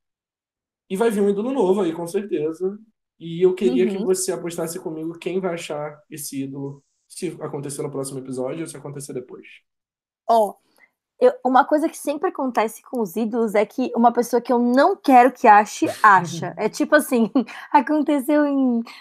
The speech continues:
Speaker 2: trezentas das trezentas vezes que o ídolo foi colocado em jogo. Eu não acho que o Dan vai achar de novo. Eu acho que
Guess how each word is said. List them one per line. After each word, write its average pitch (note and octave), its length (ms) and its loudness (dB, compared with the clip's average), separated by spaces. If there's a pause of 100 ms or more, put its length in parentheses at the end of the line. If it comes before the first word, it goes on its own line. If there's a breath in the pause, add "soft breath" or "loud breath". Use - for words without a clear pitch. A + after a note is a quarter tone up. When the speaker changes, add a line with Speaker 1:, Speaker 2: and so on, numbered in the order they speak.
(140 loud breath)
Speaker 2:
trezentas D4 760 2
das C4+ 180 -2
trezentas C4 720 -2
vezes A3 460 2
que A#3 240 -2
o A3 140 0
ídolo A3 340 0
foi G#3 200 0
colocado G#3 520 2
em G#3 280 0
jogo. D#3 480 -2 (1400 loud breath)
Eu C#4 260 10
não D4+ 720 8
acho C4 500 4
que - 140 -2
o C4 40 2
Dan G#3+ 500 0
vai G#3 260 0
achar G3+ 340 -2
de G3 140 -2
novo. D3+ 600 -6 (280)
Eu C#4 380 6
acho A#3+ 800 2 (460)
que C4+ 840 0